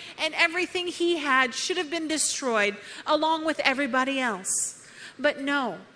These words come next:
he got favor and was saved in the time of destruction. There may be a time in your life, in the business, in company, in school, wherever you may be,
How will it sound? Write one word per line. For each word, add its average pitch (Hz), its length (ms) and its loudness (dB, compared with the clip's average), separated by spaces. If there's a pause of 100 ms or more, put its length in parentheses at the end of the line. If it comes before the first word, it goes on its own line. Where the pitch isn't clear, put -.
(760)
he 339 240 4
got 285 320 2
favor 302 920 2
and 254 280 0
was 240 180 4
saved 214 880 4
in 240 160 -6
the 240 80 2
time 254 720 -2
of 214 160 -2
destruction. 202 840 -2 (1000)
There 320 160 6
may 370 200 6
be 381 160 4
a 359 120 4
time 254 680 -2 (420)
in 269 160 4
your 302 200 6
life, 294 720 0 (640)
in 254 100 0
the 254 60 0
business, 247 840 0
in 220 220 -8
company, 269 600 0
in 185 100 -6
school, 269 840 4 (220)
wherever 330 460 4
you 330 200 2
may 311 180 4
be, 226 420 -4